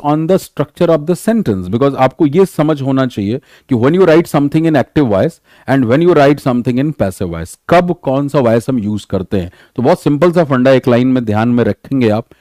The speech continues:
कि when doer of the action is more important than the action itself, यानी काम करने वाला, उसके बारे में बताना ज़्यादा जरूरी है या वो फ्रंट पे है, काम उतना इंपॉर्टेंट नहीं है, तो बात एक्टिव वॉइस में होती है। But when action becomes more important than the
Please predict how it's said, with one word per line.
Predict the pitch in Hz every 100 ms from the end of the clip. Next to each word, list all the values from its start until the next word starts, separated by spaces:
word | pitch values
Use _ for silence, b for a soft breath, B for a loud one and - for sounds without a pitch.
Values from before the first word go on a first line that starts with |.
| b b b -
कि |
when | 127 156 196 - - 90 131
doer | 170 226 220
of | 185
the | 202 147
action | 143 - 180 170
is |
more | 139 156
important | 160 156 151 147 165 156
than | 147
the | 147 123
action | - - 123 101
itself, | - 104 87 107
यानी | 113
काम | - 123 147
करने | 147 120 120 110
वाला, | 98 92 87
उसके | 131 - -
बारे | 117 113 120
में | 117
बताना | 101 107 107 92 b b b b -
ज़्यादा | 113 113 113
जरूरी | 104 120 143 143
है | 110 101 104
या | 107
वो | 110
फ्रंट | 117 127 139 143
पे | - 113
है, | 90 82 _ _ -
काम | 123 185
उतना | 170 156
इंपॉर्टेंट | 147 127 120 123 113
नहीं | 104 104
है, |
तो | 180
बात | 175 190
एक्टिव | 202 - 180
वॉइस | 131 123 135
में |
होती | 107 98 101
है। | 104 b b b b
But | 143
when | 135 165 143
action | - - 202 165
becomes | 185 180 143
more | 151
important | 160 160 151 139 156 151
than | 143
the | 139